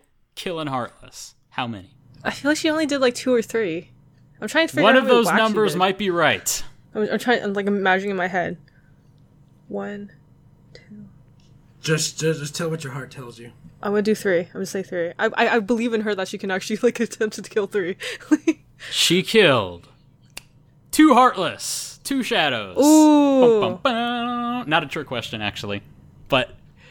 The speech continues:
Speaker 1: who <laughs> knows when it comes to the trivia on Kingdom Hearts University. But yes, uh, Kairi got the, got her little flower power Keyblade and was like, "This time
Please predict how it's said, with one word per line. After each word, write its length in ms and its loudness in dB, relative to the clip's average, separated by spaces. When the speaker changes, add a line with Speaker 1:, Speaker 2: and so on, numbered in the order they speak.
Speaker 1:
who 240 4
<laughs> 40 6
knows 680 4
when 120 2
it 80 4
comes 320 -4
to 80 -6
the 80 -2
trivia 540 -4
on 260 -6
Kingdom 240 -12
Hearts 200 -12
University. 480 -12
But 80 2
yes, 260 2
uh, 220 2
Kairi 800 2
got 240 -4
the, 380 -6
got 160 -6
her 100 -8
little 180 -4
flower 380 -6
power 320 -4
Keyblade 640 -2
and 280 -4
was 140 -10
like, 260 -6
"This 220 0
time 340 -2